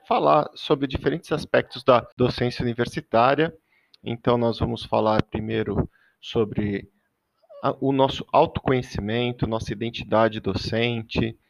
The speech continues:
Depois vamos falar sobre os nossos valores.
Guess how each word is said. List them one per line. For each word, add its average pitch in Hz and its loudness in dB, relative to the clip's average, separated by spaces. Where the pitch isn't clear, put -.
Depois 117 -2
vamos 117 -4
falar 110 0
sobre 104 -6
os 101 -12
nossos 107 0
valores. 120 4